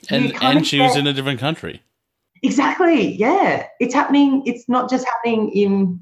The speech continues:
Speaker 1: Australia. It's not localized in any way.
Speaker 2: Yeah.
Speaker 1: And, and then,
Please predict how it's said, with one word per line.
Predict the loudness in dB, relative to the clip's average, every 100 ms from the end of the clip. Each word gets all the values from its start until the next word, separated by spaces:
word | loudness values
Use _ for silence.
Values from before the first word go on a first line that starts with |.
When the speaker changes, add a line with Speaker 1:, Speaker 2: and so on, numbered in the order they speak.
| -8
Speaker 1:
Australia. | -2 0 2 0
It's | 0
not | -2 -2
localized | -2 0 0 0 -2
in | -2
any | 0 0
way. | -2 -2 -4 -2
Speaker 2:
Yeah. | -2
Speaker 1:
And, | -2 -4 -12 _ _ _ _ _ _ _
and | -4 -2
then, | 0 0 0 -2 -4